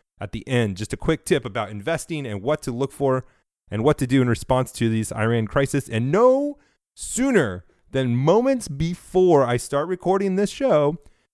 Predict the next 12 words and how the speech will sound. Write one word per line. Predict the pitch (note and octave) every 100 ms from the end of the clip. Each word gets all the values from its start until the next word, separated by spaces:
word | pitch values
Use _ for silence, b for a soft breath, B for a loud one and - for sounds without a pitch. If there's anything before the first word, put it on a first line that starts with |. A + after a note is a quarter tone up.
| _ -
Iran | B2 C3 D#3+ D#3 C#3 C#3 _ _ -
allegedly | A#2 C#3 F3 C3 G2+ G#2 G#2+
has | A2 A2 G#2
launched | - G#2+ A#2+ C#3 -
an | A#2+
attack | A2 - A#2+ G#2+ - -
on | A2 A2
an | G2
Iraqi | F#2+ F#2+ G2 G2 - F#2+
Joint | F2 G2 G2
Forces | - F#2+ F2+ F#2
base | E2 A2 G2 -